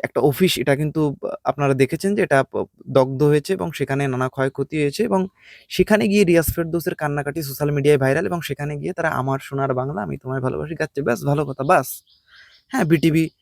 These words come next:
তাদের একটা নস্টালজিক ফিল দেয়, বিটিভির সঙ্গে তারা,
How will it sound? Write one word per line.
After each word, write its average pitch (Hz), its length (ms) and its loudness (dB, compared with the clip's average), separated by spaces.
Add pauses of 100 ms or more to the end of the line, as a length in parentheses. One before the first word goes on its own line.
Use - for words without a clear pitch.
(340)
তাদের 139 180 6
একটা 151 200 -2
নস্টালজিক 143 580 2
ফিল 147 240 0
দেয়, 143 140 6
বিটিভির 135 420 0
সঙ্গে 131 200 -2
তারা, 135 220 -2